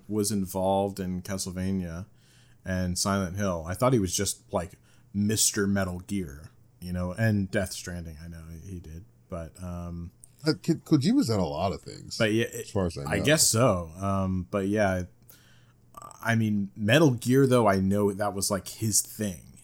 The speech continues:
Speaker 1: So
Speaker 2: Yes.
Speaker 1: Metal Gear, I'm
Speaker 2: Yeah.
Speaker 1: not sure how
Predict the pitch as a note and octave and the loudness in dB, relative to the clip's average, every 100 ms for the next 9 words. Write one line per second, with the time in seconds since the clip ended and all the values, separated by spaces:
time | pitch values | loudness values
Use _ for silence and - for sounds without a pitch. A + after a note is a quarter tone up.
0 | _ - - A2 G2+ F#2+ F#2 - B2 - | _ 0 2 2 2 0 -2 6 6 6
1 | - G2+ A#2 C#3+ B2+ D3+ D#3+ B2+ D3 A2+ | 2 4 6 6 6 4 4 6 4 2
2 | - C3 G#2+ G#2 G2 G2 F#2+ F2+ | 0 0 0 2 2 2 0 -4